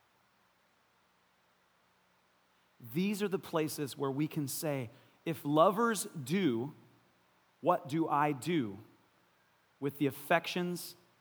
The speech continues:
of this heart? What do I do with the time that has been given to me? Am I purposeful with it?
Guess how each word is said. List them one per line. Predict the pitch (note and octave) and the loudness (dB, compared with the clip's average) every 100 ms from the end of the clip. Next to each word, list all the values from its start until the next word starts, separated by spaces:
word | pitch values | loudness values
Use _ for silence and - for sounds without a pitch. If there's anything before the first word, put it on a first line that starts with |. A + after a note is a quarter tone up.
| _ _ _ _ _ _ - | _ _ _ _ _ _ -10
of | A#2+ | -6
this | C3 C3+ | -4 -4
heart? | - A2+ G#2+ - - _ _ _ _ _ _ _ _ _ _ _ _ _ _ _ _ _ _ _ _ _ _ _ _ _ _ _ _ - | 0 0 0 -10 -20 _ _ _ _ _ _ _ _ _ _ _ _ _ _ _ _ _ _ _ _ _ _ _ _ _ _ _ _ -6
What | A#2+ F#3 D#3 | 4 4 4
do | G3 | 4
I | F#3+ F#3+ | 6 6
do | D#3 E3+ C#3+ C3 - - _ _ _ _ | 2 0 0 -4 -10 -20 _ _ _ _
with | C3+ C#3+ | -10 -6
the | C#3 | -6
time | - E3 D#3+ E3 | -4 0 2 2
that | E3+ D3+ | 2 -2
has | C3 | -2
been | D3 | -4
given | C3+ C3 A#2 | -2 -2 -2
to | G#2 | -8
me? | A#2 - - _ _ _ _ _ _ _ | -12 -14 -20 _ _ _ _ _ _ _
Am | C3+ | 0
I | D3 | 0
purposeful | - E3 E3+ G3 - G#3 | 4 2 4 -2 2 2
with | G#3+ A3 | 2 2
it? | C4+ - | -2 -2